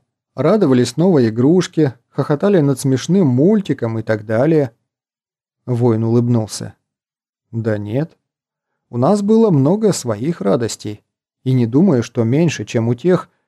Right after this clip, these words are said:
кто мог позволить себе каждый день есть мороженое, радоваться новой игрушке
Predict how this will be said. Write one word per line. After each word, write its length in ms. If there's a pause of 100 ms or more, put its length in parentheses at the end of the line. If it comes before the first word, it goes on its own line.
(160)
кто 180
мог 280
позволить 500
себе 240
каждый 380
день 240
есть 260
мороженое, 640 (300)
радоваться 520
новой 360
игрушке 540